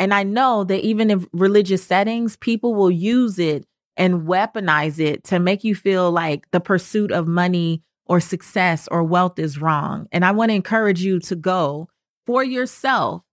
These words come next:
and find things that speak to what you say you want so that you can start to shift that, that subconscious belief that this is not for you, that you'll never have it, and that it's always for someone else.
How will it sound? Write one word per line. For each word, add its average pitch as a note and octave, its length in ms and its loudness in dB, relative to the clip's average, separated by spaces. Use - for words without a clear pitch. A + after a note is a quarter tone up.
and F3+ 280 0
find A3+ 340 2
things G#3 240 0
that F3 140 0
speak G#3 320 -6
to F3+ 120 -2
what F#3+ 300 0
you G3 120 -2
say F3 240 0
you E3+ 200 -2
want D3+ 360 -4
so G3 160 2
that F#3 140 6
you F#3 160 -2
can G3 120 -2
start G#3 320 0
to F3+ 120 -2
shift - 580 -2
that, E3+ 360 -2
that D#3 260 -4
subconscious G#3 1040 -2
belief F3+ 500 2
that E3+ 160 0
this G3 200 -2
is E3+ 120 -4
not F#3 300 2
for G3 180 0
you, E3+ 440 0
that F3+ 80 0
you'll F3 180 2
never F#3 380 0
have F3+ 340 2
it, D#3+ 180 0
and E3+ 140 0
that E3 100 2
it's E3+ 140 -2
always F3 460 0
for F3 120 -6
someone D#3 460 -2
else. C#3+ 400 -10